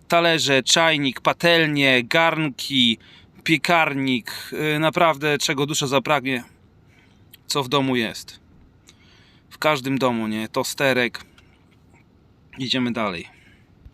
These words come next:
Otwierasz drzwi i wychodzisz. Freedom, freedom. Osiemdziesiąt funtów za cztery osoby, rozumiesz?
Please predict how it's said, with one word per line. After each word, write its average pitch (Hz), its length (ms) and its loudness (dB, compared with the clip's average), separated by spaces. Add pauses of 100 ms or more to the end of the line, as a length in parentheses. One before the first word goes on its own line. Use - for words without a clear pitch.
(1040)
Otwierasz 151 420 0
drzwi 175 400 0 (1300)
i 139 100 6
wychodzisz. 107 720 -4 (2250)
Freedom, 127 500 2 (320)
freedom. 127 380 -2 (520)
Osiemdziesiąt 143 580 4
funtów 135 380 0
za 139 100 -4
cztery 143 320 0
osoby, 147 440 2
rozumiesz? 175 760 2